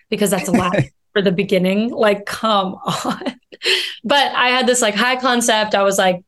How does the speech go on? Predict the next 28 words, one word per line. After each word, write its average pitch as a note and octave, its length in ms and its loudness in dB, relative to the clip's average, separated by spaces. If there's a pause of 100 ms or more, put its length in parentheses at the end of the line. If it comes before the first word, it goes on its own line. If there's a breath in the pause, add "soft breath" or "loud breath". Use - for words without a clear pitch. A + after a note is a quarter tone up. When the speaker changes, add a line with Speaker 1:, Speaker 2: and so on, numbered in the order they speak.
(440 soft breath)
Speaker 1:
you A3 100 2
know, G3 240 2
"This A#3 260 2
is A#3+ 100 2
the A#3 100 2
album G#3 240 2
I'm G3+ 120 2
making." F#3+ 320 0
So F#3+ 120 0
I F#3+ 80 2
made G#3+ 280 2
that. F#3+ 260 0
And G#3 140 4
then G3 100 4
I G3 60 2
would F#3+ 160 0
spend G#3 400 0
my F#3 160 2
lunches F#3+ 840 2 (300 loud breath)
in G#3 260 2
my F#3 320 2
graphic F#3 320 -2
design G3+ 420 0
room, F3+ 520 0
like, F3+ 320 -2
for G#3 80 -2
the F#3 100 -2
class, G3 540 0